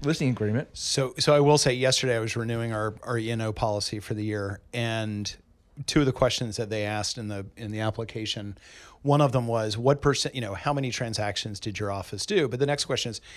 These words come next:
Speaker 2: "How many transactions did you do that were dual agency?" And it's really nice just to hit zero and not even look at a document, right?
Speaker 1: I tell you
Speaker 2: For me
Speaker 1: what.
Speaker 2: to be able to just put in zero and move on. And then the other question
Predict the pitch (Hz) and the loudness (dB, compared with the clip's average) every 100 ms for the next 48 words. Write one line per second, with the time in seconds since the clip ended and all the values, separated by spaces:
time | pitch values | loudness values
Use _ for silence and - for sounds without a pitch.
0 | - - - 156 151 131 - 127 113 110 | -20 -18 0 2 2 0 0 0 0 -2
1 | - 113 - 110 107 110 107 104 101 107 | -2 -6 -8 -6 -4 -4 -4 -4 -6 -6
2 | 101 104 107 101 98 110 127 196 175 143 | -6 -6 -6 -6 -4 -2 -2 2 4 4
3 | 113 104 - 113 - 110 127 123 117 110 | 2 -2 -2 -4 -2 -4 -2 -2 0 0
4 | 104 107 104 104 104 98 95 90 82 - | -2 -2 -2 -4 -8 -8 -10 -10 -12 -12
5 | 101 - _ - 110 101 113 - 143 131 | -16 -18 _ -6 -6 -4 -8 -4 -2 4
6 | 156 156 117 160 143 131 - 110 110 175 | 6 8 8 6 6 2 0 -2 -2 -4
7 | 320 302 240 220 175 - 139 139 135 117 | 0 4 4 2 -2 0 4 4 4 2
8 | 110 104 123 123 117 117 - 202 208 - | -2 -2 -2 -2 0 -4 -2 -2 -2 2
9 | 127 - - 107 104 | 0 2 -4 -6 -8